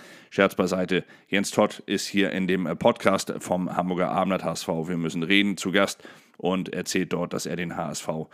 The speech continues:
derzeit auf einem sehr, sehr guten Weg sieht, dass er glaubt, dass der H S V eine Chance hat, wie er sie schon lange nicht mehr hatte, im Pokal ebenso wie dann auch in der Liga. Er sieht den H S V derzeit in einem,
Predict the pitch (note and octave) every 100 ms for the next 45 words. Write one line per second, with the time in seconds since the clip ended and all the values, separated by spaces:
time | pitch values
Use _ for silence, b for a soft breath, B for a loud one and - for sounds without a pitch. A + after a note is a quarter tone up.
0 | B B - G2 F#2 F#2+ F2 - F2+ F2
1 | F#2+ F#2+ F2+ F2+ A2+ G#2+ G#2+ B2 B2+ A2
2 | G#2 B2+ B2 A#2+ A#2 F2+ F#2 F2 F2 F#2+
3 | - - - F2 E2 F2+ E2+ - B B
4 | B - F#2 F#2 - - A2 A2+ G2+ F2+
5 | G#2 G2+ F#2 F#2+ F#2+ G#2+ A#2 A2+ G#2 G2+
6 | G2 F#2 - A2 A2+ A2 - F#2+ F#2+ F#2+
7 | A2 A2 G2+ G2+ F#2 B B - G#2+ G2
8 | F2+ F#2+ G2 - G2 F#2+ F2+ C#2+ A#2 A2
9 | F#2+ F2 - F#2 F#2+ F#2+ F2+ F2+ E2 -
10 | F2 E2+ B B - F2 F2 F#2 E2+ -
11 | B B - F#2 - F#2 E2+